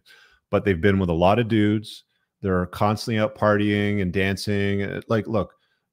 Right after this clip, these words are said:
when they're out dancing and they're doing these shows, they're advertising themselves. These, these, these artsy, attractive, dancing Broadway show kind of bro-, like, look, I've dated a few of them.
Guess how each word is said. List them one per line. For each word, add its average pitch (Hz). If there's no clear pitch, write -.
when 127
they're 165
out 156
dancing 117
and 107
they're 98
doing 101
these 95
shows, 95
they're 98
advertising 95
themselves. -
These, 123
these, 120
these 113
artsy, 135
attractive, 104
dancing 92
Broadway 98
show 104
kind 104
of 82
bro-, 107
like, 107
look, 107
I've 95
dated 113
a 98
few 92
of 78
them. 73